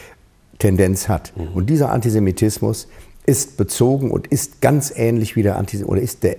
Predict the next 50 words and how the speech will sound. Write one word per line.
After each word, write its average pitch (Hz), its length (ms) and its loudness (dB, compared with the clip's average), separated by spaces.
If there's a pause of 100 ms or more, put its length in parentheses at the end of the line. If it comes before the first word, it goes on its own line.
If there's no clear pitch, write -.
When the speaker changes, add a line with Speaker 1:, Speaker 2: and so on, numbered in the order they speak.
(100)
Speaker 1:
ist - 260 0
der 87 140 4
Antisemitismus 82 840 -2
der 80 100 -2
Nazis. - 380 -6
Speaker 2:
Ja, - 60 -10 (260)
ja. 80 60 -10
Speaker 1:
Das - 80 -6
ist 98 120 -4
keine 95 180 2
Frage. 87 300 0 (180)
Wenn 107 120 4
wir 104 120 4
dazu 95 240 0
kommen, 117 280 2
werde 104 120 4
ich 92 60 0
nachher 98 160 2
noch 95 100 2
ein 90 60 -2
paar 95 160 0
Zitate 110 400 -2
Ihnen 101 120 0
Speaker 2:
Ja, 131 180 2
Speaker 1:
vortragen, 104 480 -2 (120)
Speaker 2:
ja, 113 100 -4
ja. - 20 -
Speaker 1:
damit 101 220 2
Sie 95 100 0
das 90 180 0
auch 87 160 -2
glauben, 101 400 4
nicht - 180 -6
wahr? 76 220 0
Speaker 2:
Ja, 135 120 0
Speaker 1:
Das 80 180 -4
Speaker 2:
ja, 95 80 2
Speaker 1:
ist, - 180 -2
Speaker 2:
ja, 131 60 2
Speaker 1:
äh, 104 40 -2 (120)
Speaker 2:
ja. 143 140 0
<laughs> - 60 -18
Schön. - 180 0
Speaker 1:
ich - 40 4
meine, 104 140 4
nicht 104 160 2
Sie, 110 120 -2
ich 92 120 -2
meine, 87 160 4
ich 80 80 -2